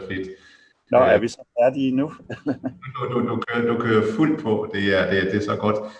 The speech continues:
Speaker 1: De to ord, det, det er jo noget, vi lige vender tilbage til. Vi har en halv times tid her at snakke. Øh, vi skal snakke lidt om dine produkter. Vi skal snakke lidt om, det kan godt være, der er nogle få ude i, der lytter med, der ikke ved, hvem du er. Så vi skal lige have en beskrivelse af dig.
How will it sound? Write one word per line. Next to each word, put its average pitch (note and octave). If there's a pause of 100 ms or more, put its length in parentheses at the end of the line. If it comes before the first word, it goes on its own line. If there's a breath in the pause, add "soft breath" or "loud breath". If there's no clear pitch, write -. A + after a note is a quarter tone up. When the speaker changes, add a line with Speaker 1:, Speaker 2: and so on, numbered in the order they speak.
(120)
Speaker 1:
De A#2
to C3+
ord, A#2
det, G2
det G2
er G#2
jo G2+
noget, G2
vi G2
lige G2
vender F2+
tilbage F2
til. F#2+ (360 loud breath)
Vi A2
har B2
en A#2
halv -
times G2
tid B2+
her A2
at -
snakke. G2+ (240)
Øh, F2+
vi F2+
skal -
snakke G2+
lidt G#2
om -
dine D#2+
produkter. G#2
Vi -
skal -
snakke G2
lidt G#2+
om, G2
det G2+
kan A2
godt B2+
være, A2
der A2
er G2+
nogle G2+ (140)
få A#2
ude G#2
i, D#2
der E2+
lytter E2+
med, F#2
der F#2
ikke G2+
ved, F#2+
hvem D#2+
du F2
er. E2
Så -
vi F2
skal -
lige G2
have F2+
en F2+
beskrivelse F#2
af -
dig. D#2